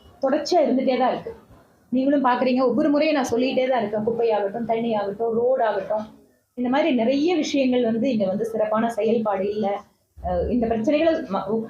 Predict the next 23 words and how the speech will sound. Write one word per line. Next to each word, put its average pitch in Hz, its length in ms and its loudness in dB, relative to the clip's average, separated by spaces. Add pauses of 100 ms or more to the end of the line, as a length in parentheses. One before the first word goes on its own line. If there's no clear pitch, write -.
(140)
அவங்களோட 247 380 2
கவனத்துக்கு 277 360 2
எடுத்துட்டு 240 380 2
போயிட்டே 262 220 0
தான் 269 140 2
இருக்கோம். - 280 -4 (680)
ஆனாலும் 339 380 2
இவங்க 330 180 2
இப்படிதான் 339 360 2
நடந்துட்டு 302 260 0
இருக்காங்கன்னா, 294 320 2
இதையெல்லாம் 277 420 2
மக்களிடம் 269 460 0
சொல்வதுதான் 262 480 0
எங்களுடைய 226 420 -2
ஒரே 175 200 2
வழி. 156 200 -4 (440)
இப்படி - 300 0
நடந்துக்கிறாங்க, 202 580 -2
துஷ்பிரயோகம் 262 600 0
பண்றாங்க. 170 360 0 (600)
தமிழக 415 400 2
மக்களுக்கு 311 440 2